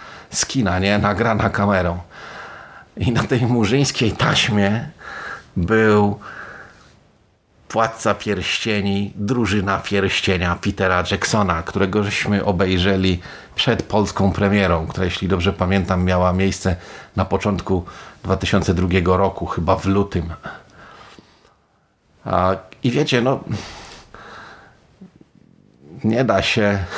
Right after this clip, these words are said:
<laughs> w pełni docenić tego filmu oglądanego na takim malutkim kineskopowym telewizorku i w dodatku nagranym kamerą ze statywu.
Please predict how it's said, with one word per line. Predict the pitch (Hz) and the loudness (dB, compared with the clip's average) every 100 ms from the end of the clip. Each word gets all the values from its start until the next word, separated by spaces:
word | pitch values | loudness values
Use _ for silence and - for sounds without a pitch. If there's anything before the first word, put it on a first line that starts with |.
| - | -4
<laughs> | - 170 123 | -2 0 -2
w | 90 - | -4 -8
pełni | - 110 113 107 | -2 0 2 2
docenić | 90 87 - 98 98 - | 2 0 2 2 2 0
tego | 90 87 | 0 2
filmu | 87 90 87 101 | 2 0 0 0
oglądanego | 85 82 85 90 101 92 98 | 0 0 0 0 0 0 0
na | 95 87 - - - | 0 -2 -6 -16 -12
takim | - - 127 | -8 -2 0
malutkim | 104 98 101 110 - 98 87 - - - - | 2 2 2 0 0 0 0 -6 -16 -16 -12
kineskopowym | - 101 95 - 95 - 92 95 87 - - - - | -4 -2 0 0 -2 0 0 2 0 -4 -20 -20 -4
telewizorku | 113 101 92 95 92 98 95 107 98 | 0 2 2 2 2 2 0 0 0
i | 90 - | 0 -2
w | 98 | 0
dodatku | 95 92 90 - 95 | 0 2 0 0 0
nagranym | 90 87 95 101 98 87 - - - | 2 0 0 2 0 -2 -10 -20 -6
kamerą | 104 98 113 104 90 85 - - - - - - | -2 0 2 2 2 0 -4 -18 -16 -16 -18 -10
ze | 98 85 | -2 -2
statywu. | - 101 - 101 95 76 | 0 0 2 2 2 2